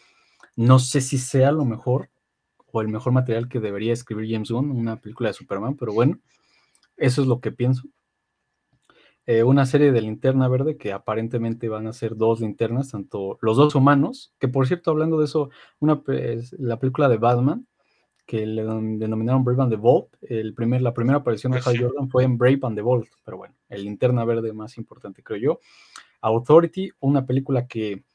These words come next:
Speaker 1: pues, también es aparentemente un quisquilloso de James Gunn que él quiere hacer. Paradise Lost, una serie, eh, precuela que él describió como, eh, una especie de Game of Thrones de la, de, de la isla,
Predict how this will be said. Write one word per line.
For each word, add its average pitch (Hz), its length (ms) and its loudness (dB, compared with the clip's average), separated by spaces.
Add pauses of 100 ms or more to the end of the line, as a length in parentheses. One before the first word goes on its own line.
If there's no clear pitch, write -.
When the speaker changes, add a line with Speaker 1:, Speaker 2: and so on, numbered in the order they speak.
(540)
Speaker 1:
pues, 120 160 -4
también 127 280 2
es 131 200 -2
aparentemente 123 600 -2
un 127 320 -2
quisquilloso 127 640 -2
de 113 180 -2
James 123 200 0
Gunn 123 120 0
que 123 100 -4
él 117 100 -4
quiere 123 180 -2
hacer. 151 300 -6 (840)
Paradise 139 360 4
Lost, 156 360 -2
una 131 180 2
serie, 127 460 0 (580)
eh, 107 220 -4
precuela 135 640 0
que 120 100 -8
él 120 100 -2
describió 117 560 -4
como, 101 540 -8 (1080)
eh, 110 60 -4
una 110 200 -2
especie 123 320 -2
de 107 100 -2
Game 120 160 2
of - 120 -6
Thrones 117 280 0
de 110 120 -2
la, 92 240 -6
de, 98 560 -8
de 104 80 -8
la 104 100 -6
isla, 110 400 -4